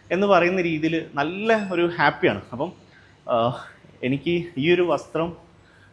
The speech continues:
ആ, മീൻസ് ഓരോരുത്തർക്കും ഓരോരുത്തരായിട്ടുള്ള ട്രഡീഷണൽ വസ്ത്രങ്ങളുണ്ടാവും. എൻ്റെ ട്രഡീഷണൽ വസ്ത്രം എന്ന് പറയുന്നത് കേരളമാണ്, മലയാളി ആണ് ഞാൻ.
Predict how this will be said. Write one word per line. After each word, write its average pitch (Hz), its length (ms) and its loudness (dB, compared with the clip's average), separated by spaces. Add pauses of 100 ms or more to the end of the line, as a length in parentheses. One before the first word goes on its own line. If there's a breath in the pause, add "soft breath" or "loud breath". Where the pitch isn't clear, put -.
(140)
ആ, 113 200 2
മീൻസ് 151 380 -2
ഓരോരുത്തർക്കും 170 500 0
ഓരോരുത്തരായിട്ടുള്ള 175 640 2
ട്രഡീഷണൽ 165 460 -2
വസ്ത്രങ്ങളുണ്ടാവും. 156 800 -2
എൻ്റെ 127 200 -6
ട്രഡീഷണൽ 139 520 -8
വസ്ത്രം 143 300 -8
എന്ന് 151 120 -6
പറയുന്നത് 131 400 -6
കേരളമാണ്, 123 520 -6
മലയാളി 120 440 -4 (300)
ആണ് 117 260 -6
ഞാൻ. 117 100 -12